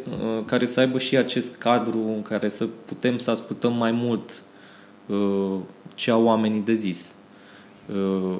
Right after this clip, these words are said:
și asta, uh, ne ajută în primul rând pe noi să fim, să fim mult mai relevanți, în loc să stăm noi, uh, la redacție să ne gândim, uh, uh, ce subiecte să mai facem azi.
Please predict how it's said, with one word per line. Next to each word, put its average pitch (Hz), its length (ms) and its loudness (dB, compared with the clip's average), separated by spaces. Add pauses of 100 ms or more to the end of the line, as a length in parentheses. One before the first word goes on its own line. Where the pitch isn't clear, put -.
(300)
și - 220 0
asta, 113 600 4 (120)
uh, 110 140 -2 (260)
ne 113 60 8
ajută 113 360 2
în 117 60 2
primul 117 280 2
rând 113 140 4
pe 113 100 0
noi 113 140 2
să 110 140 -2
fim, 113 220 0 (200)
să - 140 -6
fim 107 200 -2
mult 110 260 2
mai 104 160 4
relevanți, 98 560 2
în 107 60 0
loc 107 140 -2
să 104 100 -4
stăm 104 220 -2
noi, 98 320 0 (360)
uh, 92 240 -2
la 95 100 2
redacție 101 460 2
să - 120 -4
ne 101 120 0
gândim, 101 300 0 (100)
uh, 92 800 -8
uh, 92 300 0
ce - 160 2
subiecte 107 400 2
să 101 100 0
mai 104 120 6
facem 104 460 0
azi. 165 340 4